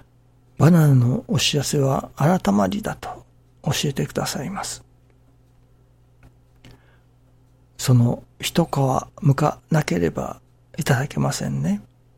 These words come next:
ですから、一皮むくということ。まあ、一皮むくということは、一改まりする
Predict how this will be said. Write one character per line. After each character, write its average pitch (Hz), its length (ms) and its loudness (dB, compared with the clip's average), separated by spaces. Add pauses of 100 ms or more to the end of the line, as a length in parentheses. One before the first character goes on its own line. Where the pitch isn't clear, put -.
(160)
で - 80 -2
す - 100 -4
か - 120 -4
ら、 - 160 -4 (400)
一 - 240 0
皮 196 400 2
む 147 140 2
く - 160 -12
と - 180 0
い - 120 -2
う - 80 -8
こ - 140 -12
と。 - 120 -16 (440)
ま 117 240 -4
あ、 - 400 -20
一 - 240 0
皮 143 320 2
む 135 140 0
く - 120 -12
と 147 120 0
い 156 80 2
う 170 60 -2
こ 160 120 -4
と - 140 0
は、 104 360 -2
一 - 280 2
改 151 400 0
ま 151 160 0
り 156 160 -4
す - 200 -6
る - 120 -8